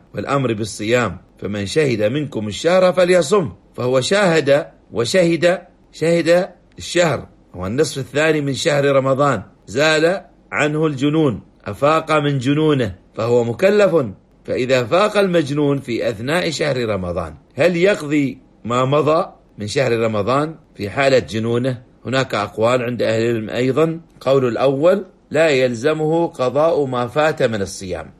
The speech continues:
هذا هو الراجح، وهو الصحيح المعتمد عند الشافعية والحنابلة وغيرهم،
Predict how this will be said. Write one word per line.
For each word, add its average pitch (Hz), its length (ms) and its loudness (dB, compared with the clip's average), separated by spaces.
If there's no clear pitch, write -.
هذا 139 280 0
هو 101 160 0
الراجح، 135 600 -2
وهو 147 180 0
الصحيح 143 380 -4
المعتمد 120 640 -2
عند 101 200 -8
الشافعية 117 920 -4
والحنابلة 117 760 -4
وغيرهم، 110 640 0